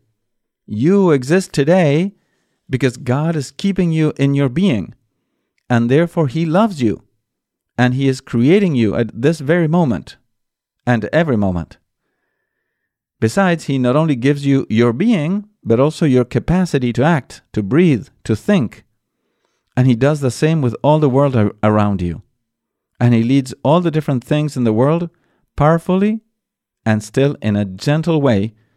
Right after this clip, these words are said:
so that we may live virtuously here and one day be with him forever in heaven. Now, because there are very clear,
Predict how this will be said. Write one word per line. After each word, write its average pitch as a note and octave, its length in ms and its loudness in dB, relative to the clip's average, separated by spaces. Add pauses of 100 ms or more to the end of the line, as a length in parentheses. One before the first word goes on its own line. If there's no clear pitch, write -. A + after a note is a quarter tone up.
(240)
so C#3+ 160 0
that C#3 100 2
we D#3 160 0
may F3 240 2
live E3 360 0
virtuously E3 600 -2
here F3 440 -2 (200)
and G#2 140 0
one A#2 180 2
day A#2+ 200 2
be B2 180 0
with G#2+ 200 -2
him F3 300 -2
forever C3 720 -4 (640)
in A2+ 180 0
heaven. E2 380 -4 (1700)
Now, A2+ 380 -2 (1200)
because B2 380 -2
there F3 220 0
are C3 40 0
very C3+ 300 0
clear, C3 560 -2